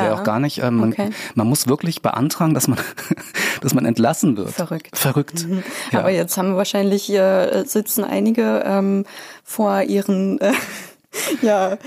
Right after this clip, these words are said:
Speaker 1: Computern,
Speaker 2: Alten Dampfradios.
Speaker 1: Handys. <laughs> Genau.
Speaker 2: Ja.
Speaker 1: Mit offenem Mund. Was? Du warst Beamter und hast das, ähm,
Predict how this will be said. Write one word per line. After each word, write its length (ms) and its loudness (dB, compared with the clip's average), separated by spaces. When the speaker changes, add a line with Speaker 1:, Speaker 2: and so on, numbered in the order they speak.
Speaker 1:
Computern, 840 2
Speaker 2:
Alten 240 0
Dampfradios. 540 0
Speaker 1:
Handys. 340 -4
<laughs> 40 -12
Genau. 520 2
Speaker 2:
Ja. 40 -2
Speaker 1:
Mit 360 2
offenem 520 2
Mund. 400 2
Was? 560 -2
Du 160 0
warst 260 -2
Beamter 640 0
und 140 2
hast 260 -2
das, 260 -2
ähm, 460 2